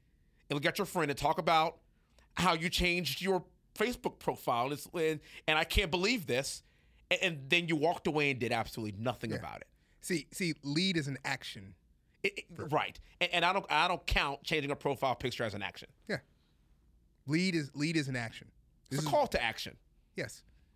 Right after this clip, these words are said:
Speaker 2: This is what people step up to actually do things, to actually make a change, to make a difference.
Speaker 1: Mm-hmm.
Speaker 2: That's what leading is about.
Speaker 1: What we see a lot of times in our society, there is a whole lot of talk.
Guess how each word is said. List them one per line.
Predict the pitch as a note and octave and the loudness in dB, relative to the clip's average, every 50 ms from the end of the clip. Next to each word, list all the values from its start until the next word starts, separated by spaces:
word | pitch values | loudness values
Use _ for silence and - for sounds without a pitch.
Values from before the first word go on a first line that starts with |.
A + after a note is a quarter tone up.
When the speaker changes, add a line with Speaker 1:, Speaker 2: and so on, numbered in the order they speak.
| _ _ _ _ _ _ _ _ _ | _ _ _ _ _ _ _ _ _
Speaker 2:
This | - D#3 | -6 -4
is | D#3+ | -2
what | F#3 F#3+ D#3 | -2 -2 -2
people | - F3+ - D3 C#3 | -4 -6 -6 -6 -10
step | - - D3+ C3+ - | -4 -4 -4 -2 -2
up | D3+ C3+ - | -6 -6 -6
to | C#3+ B2 | -8 -8
actually | C3 C3 - - C3+ A#2+ | -8 -8 -8 -8 -12 -8
do | A2+ A#2+ A#2+ B2+ | -6 -6 -8 -6
things, | - C#3 B2 A#2+ A2+ A#2 - | -6 -8 -8 -8 -8 -10 -10
to | G#2+ | -8
actually | A#2 A#2+ A#2+ - - B2 A2+ | -8 -8 -10 -10 -12 -10 -8
make | A2+ A#2 A#2+ B2 - | -6 -6 -6 -6 -6
a | |
change, | A2+ - - A#2 A2+ A2 A2 G#2+ - | -10 -10 -8 -8 -8 -8 -12 -14 -16
to | - A#2 | -14 -12
make | G#2+ G#2+ G#2 - | -12 -12 -12 -12
a | |
difference. | F#2 G2+ G2 - - - - - - _ _ | -14 -14 -14 -14 -18 -20 -20 -20 -20 _ _
Speaker 1:
Mm-hmm. | G2+ A2+ F3 - - _ _ _ _ _ _ _ _ _ _ _ _ _ _ _ _ _ _ _ _ _ _ _ _ _ _ _ _ _ _ _ _ _ _ _ - _ _ _ _ - | -18 -18 -18 -20 -20 _ _ _ _ _ _ _ _ _ _ _ _ _ _ _ _ _ _ _ _ _ _ _ _ _ _ _ _ _ _ _ _ _ _ _ -20 _ _ _ _ -8
Speaker 2:
That's | C3+ C#3+ - | -8 -6 -6
what | D3 A#2 | -8 -6
leading | A#2+ C3 B2+ A#2+ A2 G#2+ | -4 -4 -4 -4 -6 -8
is | G2 F#2+ | -10 -12
about. | G2+ G2+ - - - | -14 -16 -16 -16 -12
Speaker 1:
What | - - - | -12 -10 -8
we | - C3+ | -6 -6
see | - - - C#3+ | -6 -6 -4 -4
a | B2 | -4
lot | A2 A2 A2+ A2+ | -2 -2 -2 -2
of | A2 G#2 | -2 -2
times | - A2 A2 G#2 G2 | -2 -2 -2 -2 -4
in | G#2 | -4
our | G#2 G2 | -6 -8
society, | - - - B2 G#2+ G2+ F2+ | -10 -8 -8 -8 -6 -6 -8
there | F#2 G2+ F#2+ F2+ | -8 -8 -8 -8
is | F2 F2 F2 | -10 -12 -14
a | |
whole | G2 B2 D3 D3 | -14 -12 -12 -10
lot | A#2 - - | -10 -10 -12
of | - | -14
talk. | - - - - - - | -20 -16 -16 -14 -16 -16